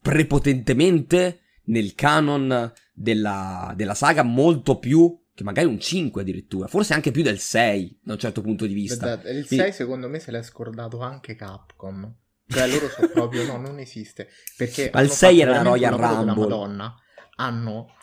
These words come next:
Speaker 2: sono riusciti a f-, incastrare dei pezzi in capitoli vecchissimi alla perfezione, che veramente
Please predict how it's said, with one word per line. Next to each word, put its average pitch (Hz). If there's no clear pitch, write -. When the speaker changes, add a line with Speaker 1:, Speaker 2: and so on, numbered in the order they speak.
Speaker 2:
sono -
riusciti 143
a 104
f-, -
incastrare 135
dei 110
pezzi 143
in 123
capitoli 123
vecchissimi 151
alla 110
perfezione, 117
che 101
veramente 110